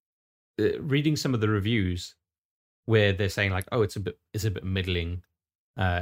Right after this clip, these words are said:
it's a bit this, it's a bit that," and it's almost like saying, like, "Guys, this is, this is, like, the first game from a studio, like we said,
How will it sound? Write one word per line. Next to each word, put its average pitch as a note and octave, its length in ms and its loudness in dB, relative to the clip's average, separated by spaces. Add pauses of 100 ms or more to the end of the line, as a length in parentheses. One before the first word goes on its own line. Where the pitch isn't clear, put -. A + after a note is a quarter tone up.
it's - 120 -8
a G#2+ 40 -4
bit F#2+ 140 -4
this, F#2 180 -6
it's - 140 -10
a - 20 -10
bit F#2 140 -8
that," F#2+ 180 0
and G2 100 -2
it's G2+ 140 -4
almost B2 300 -2
like G#2 160 0
saying, G2+ 220 -2
like, F#2 180 -4 (880)
"Guys, C3 260 2
this B2+ 160 -8
is, G3+ 180 -2
this G3 160 -8
is, B3 220 -6
like, G#2+ 180 0 (440)
the G#2+ 60 -2
first - 540 -2
game F#2+ 520 -2 (560)
from F#2+ 300 2
a G#2 40 0
studio, F#2+ 640 0 (400)
like F#2+ 240 2
we A2+ 80 0
said, F#2+ 440 0